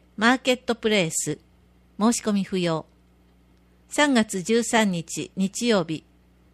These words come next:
御所市、新地商店街内。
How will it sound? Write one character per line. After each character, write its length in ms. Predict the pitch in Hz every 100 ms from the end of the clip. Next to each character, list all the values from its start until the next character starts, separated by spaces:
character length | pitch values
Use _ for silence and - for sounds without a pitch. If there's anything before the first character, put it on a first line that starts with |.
| -
御 100 | 208
所 180 | - 240
市、 320 | - - - - - _ _ _
新 320 | - 269 269
地 240 | - 247 240
商 260 | 247 240
店 240 | 233 220 202
街 220 | 196 165
内。 240 | 147 73